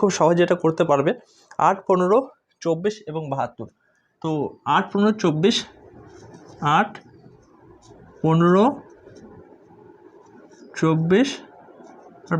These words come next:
বাহাত্তর আমরা লিখে নিচ্ছি। এবার দেখো, লসাগু বলেছে না, লসাগুর ক্ষেত্রে এই চারটি বা পাঁচটি সংখ্যা যাই থাকুক না কেন, এদের মধ্যে দুটিকে যদি ভাগ যায়, তবে কিন্তু আমরা নিতে পারি। তো এখানে আমরা দেখছি যে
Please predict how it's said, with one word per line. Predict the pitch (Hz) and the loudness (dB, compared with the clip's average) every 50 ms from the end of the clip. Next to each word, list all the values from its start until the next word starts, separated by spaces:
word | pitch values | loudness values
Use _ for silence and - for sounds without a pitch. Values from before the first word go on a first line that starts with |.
| 156 | 2
বাহাত্তর | 165 160 156 131 - - 135 135 147 | 2 2 2 0 -2 -6 -6 -4 -4
আমরা | 160 160 165 | -2 0 0
লিখে | 170 175 - 185 180 | 0 2 4 4 2
নিচ্ছি। | 165 170 - 202 214 - - - - - - - - - - | 2 2 -2 -4 -4 -4 -10 -18 -20 -20 -20 -20 -8 -2 0
এবার | 214 233 220 160 | 2 2 2 2
দেখো, | 147 131 - 123 135 147 | 0 -4 -4 -2 0 0
লসাগু | 160 175 - - 240 254 220 170 | 0 0 0 -2 -2 0 0 0
বলেছে | 143 135 135 - 220 214 | 0 0 0 0 -2 -2
না, | - - - - - - - - 143 | -4 -6 -12 -20 -20 -20 -10 -4 -2
লসাগুর | 156 165 160 - - 233 240 254 247 - | 0 0 0 -2 -2 -2 -2 -2 -4 -2
ক্ষেত্রে | - 240 233 240 147 147 180 247 240 - - - - - - - - - - - - - - - | -2 -2 0 2 0 0 0 0 -2 -4 -12 -20 -20 -20 -20 -20 -20 -20 -20 -20 -20 -8 0 0
এই | 220 214 214 - - - | 0 0 0 -4 0 0
চারটি | 196 185 185 - - 226 220 | 0 0 0 -2 -4 -2 -2
বা | 220 214 220 | 0 0 2
পাঁচটি | - 175 - - 208 190 202 | 0 0 0 -2 0 0 0
সংখ্যা | 190 - - 180 151 | 0 0 0 0 2
যাই | 151 160 170 - | 2 0 0 0
থাকুক | 208 202 202 196 - 185 | -2 -2 -2 -2 -2 -2
না | 180 156 | -2 0
কেন, | 151 156 190 269 - - - - - - - 175 | 0 0 0 -2 -2 -8 -16 -18 -20 -8 -4 0
এদের | 180 185 240 254 | 2 4 4 4
মধ্যে | 262 262 247 196 151 147 | 4 4 4 4 4 2
দুটিকে | 170 170 175 220 214 240 226 208 | 0 2 2 2 2 2 2 2
যদি | 214 214 220 185 151 | 2 2 2 0 0
ভাগ | 139 165 165 170 160 175 | 0 0 0 0 2 2
যায়, | 202 - - - - - - - - - - | 2 0 0 -4 -12 -20 -20 -20 -20 -6 0
তবে | - 180 185 196 190 | 2 2 4 4 4
কিন্তু | 202 208 226 233 | 4 4 6 4
আমরা | 233 208 160 | 4 4 4
নিতে | 147 143 - - 113 | 2 0 -2 -4 -4
পারি। | 110 107 - - - - - - - - | -4 -4 -6 -12 -18 -20 -20 -20 -4 0
তো | 208 202 | 0 2
এখানে | 202 - 226 226 240 226 185 185 | 2 4 4 4 6 6 4 4
আমরা | 190 190 196 190 - - - 165 | 4 4 4 2 0 -2 -2 -2
দেখছি | 180 180 - - 202 214 | -2 -2 -2 -2 0 0
যে | 226 | 0